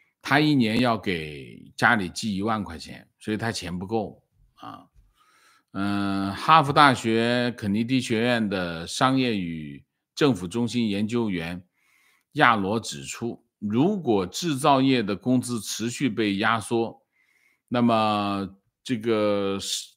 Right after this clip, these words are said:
经济会受到更大的通缩压力。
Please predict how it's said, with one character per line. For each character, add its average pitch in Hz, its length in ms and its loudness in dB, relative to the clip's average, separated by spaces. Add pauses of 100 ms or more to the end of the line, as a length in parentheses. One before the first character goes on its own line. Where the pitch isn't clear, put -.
(140)
经 175 280 2
济 170 180 -2
会 135 240 0
受 135 240 0
到 117 120 0
更 147 280 0
大 123 160 2
的 90 140 -4
通 104 260 -6
缩 104 160 -4
压 95 220 -2
力。 101 280 -8